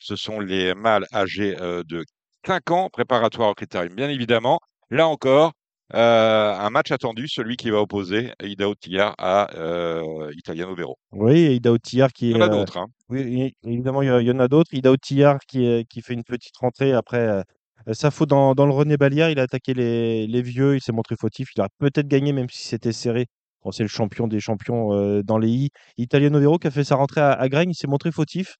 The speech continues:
Speaker 2: un petit peu sans raison. Il y avait Orsi Dream, euh, qui s'imposait ce, ce jour-là, et, euh, Italiano Vero qui est, euh, qui a fait une blague. Bon, on va pas lui en tenir rigueur, é-, évidemment. Idal Dupomo, lui, va courir sa, sa chance à fond. Il est, euh,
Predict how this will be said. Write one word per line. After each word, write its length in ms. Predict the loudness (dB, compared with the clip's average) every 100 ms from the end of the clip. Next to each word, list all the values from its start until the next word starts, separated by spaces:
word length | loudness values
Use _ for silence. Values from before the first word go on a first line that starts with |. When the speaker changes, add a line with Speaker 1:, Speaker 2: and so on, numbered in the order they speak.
| _ _
Speaker 2:
un 100 | -10
petit 160 | -8 -4
peu 120 | -2
sans 180 | 0 0
raison. 280 | 0 0 -2 -6 _ _ -2
Il 60 |
y 20 |
avait 120 | 2 4
Orsi 240 | 2 -2
Dream, 280 | 2 2 2
euh, 100 | 0
qui 100 | -2
s'imposait 360 | -2 0 2 2
ce, 240 | 2 2
ce 180 | 2 0
jour-là, 420 | 2 4 4 4
et, 60 | 4
euh, 520 | 2 2 2 2 0
Italiano 440 | 0 0 0 2 0
Vero 260 | 0 0
qui 440 | -2 -4 -4 -2 -4
est, 60 | -6 _ _ _ _
euh, 160 | -2 0
qui 120 | 0
a 40 | -2
fait 100 | -2
une 120 | 0
blague. 320 | 0 0 -4 -12
Bon, 100 | -8
on 20 |
va 80 | -8
pas 120 | -4
lui 80 | -6
en 80 | -4
tenir 240 | -6 -6
rigueur, 320 | -4 0 0
é-, 200 | 0 -2 -4
évidemment. 500 | -6 -2 0 2 0 _ _ _ -6
Idal 260 | 2 2
Dupomo, 500 | 2 0 2 4 4
lui, 140 | 4 4
va 120 | 2
courir 220 | 0 -4
sa, 280 | 0 0 0
sa 140 | -2
chance 200 | -6 -6
à 80 | -6
fond. 160 | -6 -4
Il 100 | -2
est, 140 | 0
euh, 220 | 0 0